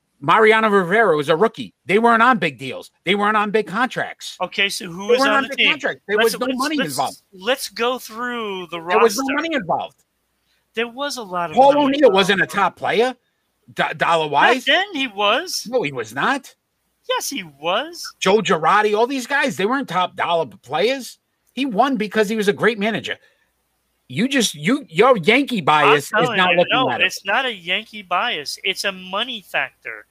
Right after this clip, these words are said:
Speaker 1: Okay,
Speaker 2: And
Speaker 1: sure.
Speaker 2: I, and I don't, I don't, like, it doesn't matter if Pettis in his second year,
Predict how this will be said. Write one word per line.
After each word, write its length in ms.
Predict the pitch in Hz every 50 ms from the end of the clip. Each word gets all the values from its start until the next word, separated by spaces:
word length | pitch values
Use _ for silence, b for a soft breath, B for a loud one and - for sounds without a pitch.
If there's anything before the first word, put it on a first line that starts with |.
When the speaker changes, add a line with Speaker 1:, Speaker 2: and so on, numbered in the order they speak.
| _
Speaker 1:
Okay, 280 | 170 190 - 269 240 233 _
Speaker 2:
And 140 | 175 170 180
Speaker 1:
sure. 40 | 190
Speaker 2:
I, 80 | 202 - 165 170 - - _ _ _ _ _ _
and 140 | 202 208 220 - -
I 120 | 190 226
don't, 280 | 254 277 285 269 240 190 185
I 80 | 196
don't, 280 | 254 269 262 262 247 226 _ _ _ _ _ 202 208
like, 240 | 214 240 233 - - _ _ _ _ _ -
it 120 | 220 -
doesn't 340 | 277 285 262 277 262 226 196
matter 240 | 185 214 262 277 226
if 120 | 185 -
Pettis 340 | _ _ 233 220 214 196 -
in 80 | 226 202
his 120 | 185 -
second 320 | - 233 220 - 226 208 196
year, 300 | 196 226 240 226 208